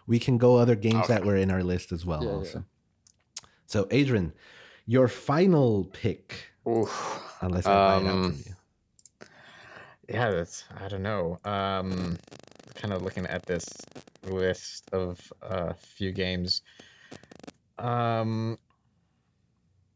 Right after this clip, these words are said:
Speaker 2: I just, I think I gotta do it. Just all of my monies, uh, on Ninja Gaiden.
Speaker 1: <laughs> I knew it. I knew it. <laughs>
Speaker 2: The, uh, re-,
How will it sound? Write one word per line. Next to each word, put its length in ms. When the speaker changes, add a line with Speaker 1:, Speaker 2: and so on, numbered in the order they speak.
Speaker 2:
I 100
just, 280
I 60
think 240
I 60
gotta 220
do 180
it. 160
Just 380
all 180
of 100
my 120
monies, 560
uh, 760
on 600
Ninja 280
Gaiden. 380
Speaker 1:
<laughs> 240
I 40
knew 360
it. 180
I 100
knew 320
it. 280
<laughs> 40
Speaker 2:
The, 1120
uh, 760
re-, 360